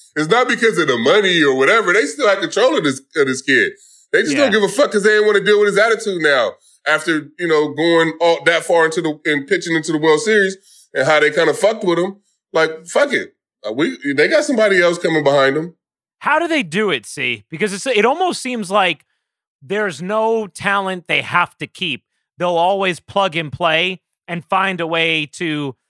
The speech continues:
Speaker 2: be at least good and sometimes on the verge of being great, right? They're always gonna be between eighty-five and a hundred wins, no matter who's on the roster.
Speaker 1: It's pitching. They always pitch, guys.
Speaker 2: But, uh,
Speaker 1: And you know how they,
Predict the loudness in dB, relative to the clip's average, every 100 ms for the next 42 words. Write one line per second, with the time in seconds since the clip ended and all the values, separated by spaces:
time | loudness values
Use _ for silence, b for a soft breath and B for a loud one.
0 | _ -12 -8 -8 -8 -14 -14 -10 -10 -12
1 | -16 -6 -4 -4 -6 -10 _ _ _ _
2 | -8 -4 -4 -6 -14 -16 -4 -4 -4 -4
3 | 0 0 -2 -4 -6 -4 -4 -4 -6 -8
4 | -6 -6 -4 -2 -2 -2 -4 -2 -2 -2
5 | -2 -2 -4 -4 -4 -4 -4 -8 _ _
6 | -18 -16 -10 -8 -8 -12 _ _ -2 0
7 | 0 -2 0 0 2 0 -2 -2 -2 -2
8 | -4 -8 -6 -8 -6 -8 -4 -2 0 -2
9 | -6 -12 _ _ -16 -6 -4 -2 -4 -2
10 | -4 -2 0 -2 -2 -12 -20 _ _ _
11 | _ _ _ -2 0 0 0 0 0 -6
12 | -6 -18 _ _ _ _ 0 2 2 2
13 | 0 2 0 0 2 2 2 2 2 2
14 | 4 4 4 2